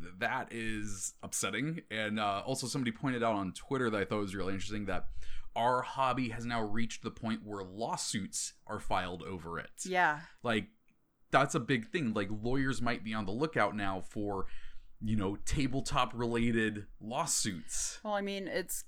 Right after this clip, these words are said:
Speaker 2: kind of that concept of YouTube and, like, Minecraft.
Speaker 1: Yeah.
Speaker 2: Like, being able to broadcast your Minecraft streams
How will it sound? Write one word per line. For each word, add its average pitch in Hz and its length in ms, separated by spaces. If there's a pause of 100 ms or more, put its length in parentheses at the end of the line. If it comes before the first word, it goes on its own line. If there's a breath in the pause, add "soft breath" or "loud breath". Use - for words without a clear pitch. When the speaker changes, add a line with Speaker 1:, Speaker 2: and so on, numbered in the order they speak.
Speaker 2:
kind 180 160
of 175 60
that 165 120
concept 170 400
of 151 140
YouTube 160 500
and, 139 100
like, 127 140
Minecraft. - 580
Speaker 1:
Yeah. 117 240
Speaker 2:
Like, 165 300
being 175 180
able 165 160
to 165 60
broadcast 151 680
your 143 300
Minecraft 170 420
streams - 540